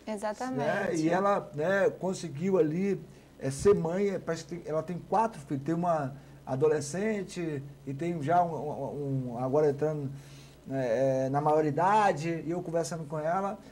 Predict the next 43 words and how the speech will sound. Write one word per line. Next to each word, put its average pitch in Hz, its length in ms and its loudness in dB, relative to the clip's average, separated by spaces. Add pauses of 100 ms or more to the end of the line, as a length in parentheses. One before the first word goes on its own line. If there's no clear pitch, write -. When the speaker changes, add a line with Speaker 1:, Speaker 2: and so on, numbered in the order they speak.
(140)
Speaker 2:
e - 40 -16
como 254 240 2
as 220 140 2
coisas 175 240 -4
estão 160 180 -4
mudando. 135 420 -4
Ela 170 140 0
é 175 40 2
feliz 208 520 0
da 233 140 2
vida 214 440 -2
que - 80 -6
ela 196 120 2
tá 190 180 -4
podendo 175 420 -2
agora 151 240 -2
sustentar 139 500 -6
os 147 120 -6
filhos, 226 600 -6 (440)
né, 156 160 0
porque - 180 -6
ela 165 180 4
tá 160 120 -4
trabalhando, 170 960 0 (320)
e 156 80 -2
ela 175 100 4
falou 180 140 -2
assim, 165 160 -6
"Poxa, 214 380 4
Diogo, 170 240 -2 (160)
a 151 60 0
gente 170 140 -4
precisa 190 280 -6
de 185 80 -2
alguém 175 240 -2 (100)
que 190 100 -6
nos 202 320 -4
indique, 175 560 -6 (680)
né? 131 160 -4
A 143 40 0
gente 165 140 -6
precisa 196 420 2
de, 160 200 -8